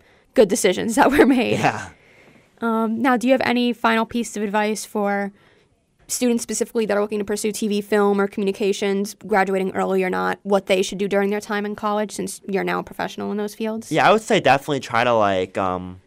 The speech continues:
Speaker 2: like, make your connections. I feel like that's the number one thing. Like, everyone's always saying, like, you know, like, professors and other students, like, "Oh, make your connections." Like, it's, I'm serious. Like, that helps you, especially for T V, film,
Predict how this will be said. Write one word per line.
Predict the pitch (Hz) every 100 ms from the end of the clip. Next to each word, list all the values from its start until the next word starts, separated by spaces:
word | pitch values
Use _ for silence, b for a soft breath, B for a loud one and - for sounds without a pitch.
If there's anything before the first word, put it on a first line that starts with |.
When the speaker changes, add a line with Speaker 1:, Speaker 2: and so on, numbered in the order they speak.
| _ _ _
Speaker 2:
like, | 117 120
make | 123 127
your | 123
connections. | 127 101 90 - 90 92
I |
feel | 95
like | 101
that's | 95 -
the |
number | 98 92
one | 92 87
thing. | - 85 76
Like, | 76 95
everyone's | 98 95 92
always | 90 87
saying, | - 90 87 85 80
like, | 78 76
you | 80
know, | 69 69
like, | 90
professors | - 87 80 87 80
and |
other | 82 85
students, | - - 76 80
like, | 98
"Oh, | 127 107
make | 101 110
your | 95
connections." | 120 110 104 101 90
Like, | 98 117
it's, | 117 -
I'm | 123
serious. | - 117 95 80 78 -
Like, | 101 101
that | 107 110
helps | 98 98 -
you, | 98 82
especially | - 120 131
for | 110
T | - 113
V, | 101
film, | 101 92 87